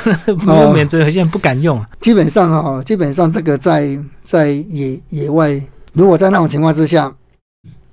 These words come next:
Speaker 2: 你没有用，病人大概只会走到
Speaker 1: 对，对，对。
Speaker 2: 最坏的状况啦。
Speaker 1: 对。
Speaker 2: 那你用的是给他还有比较好
Speaker 1: 机会。
Speaker 2: 还有改善的机会。那除非说你真的是犯了超大的错误。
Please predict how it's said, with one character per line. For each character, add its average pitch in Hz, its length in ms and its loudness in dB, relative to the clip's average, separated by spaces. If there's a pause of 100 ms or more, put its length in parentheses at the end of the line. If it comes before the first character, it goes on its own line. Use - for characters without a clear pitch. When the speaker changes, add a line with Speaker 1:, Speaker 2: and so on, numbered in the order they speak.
Speaker 2:
你 143 120 -4
没 151 140 2
有 139 140 2
用， 143 280 2
病 143 180 -2
人 127 160 -6
大 131 100 -4
概 135 140 -4
只 135 160 -12
会 131 140 -6
走 120 160 -10
到 123 240 -2 (200)
Speaker 1:
对， 131 200 -2
对， 120 160 -6
对。 - 20 -10
Speaker 2:
最 139 160 2
坏 131 160 0
的 123 80 -4
状 127 200 -4
况 123 200 -8
啦。 123 160 -16 (240)
Speaker 1:
对。 120 200 -8
Speaker 2:
那 202 100 2
你 156 180 0
用 180 200 2
的 139 120 -4
是 156 140 -2
给 127 160 -12
他 135 280 -8 (100)
还 - 260 -6
有 147 160 2
比 151 280 -16
较 147 200 2
好 131 160 -8
Speaker 1:
机 147 200 -2
会。 120 280 -4 (240)
Speaker 2:
还 - 180 0
有 147 220 2 (160)
改 123 200 -6
善 147 220 -2
的 135 100 -6 (340)
机 143 220 -4
会。 131 240 -2 (360)
那 214 160 2 (200)
除 165 220 -2
非 190 180 4
说 190 320 2
你 131 120 -14
真 175 160 -4
的 151 120 -2
是 139 320 0 (480)
犯 165 220 0
了 135 140 -2
超 156 280 -2
大 147 200 -2
的 120 100 -10
错 131 300 -6
误。 127 200 -8